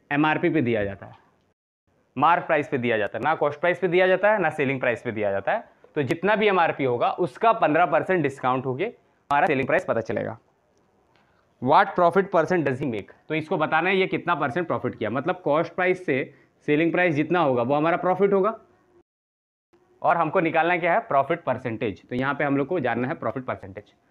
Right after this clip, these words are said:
तो इसका हम लोग को पहले कॉस्ट प्राइस ही नहीं पता, तो लेट मान लेते हैं कि कॉस्ट प्राइस हमारा हंड्रेड है,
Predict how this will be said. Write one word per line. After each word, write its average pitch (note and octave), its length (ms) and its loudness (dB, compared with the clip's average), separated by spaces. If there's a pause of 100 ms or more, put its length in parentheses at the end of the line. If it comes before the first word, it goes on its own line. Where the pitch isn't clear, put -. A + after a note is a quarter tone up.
(260)
तो E3+ 60 0
इसका F3 200 0
हम G3 80 2
लोग G3 140 2
को G3+ 80 0
पहले F3 400 2
कॉस्ट D3+ 260 0
प्राइस F3+ 200 0
ही F3 60 2
नहीं E3+ 120 4
पता, C3+ 240 0
तो D3+ 100 0
लेट D3+ 240 0
मान E3+ 200 4
लेते C#3+ 220 0
हैं D3+ 100 -2
कि E3+ 80 -4
कॉस्ट C#3 240 0
प्राइस E3 220 -2
हमारा E3 220 0
हंड्रेड C3 360 -2
है, F#3 160 -6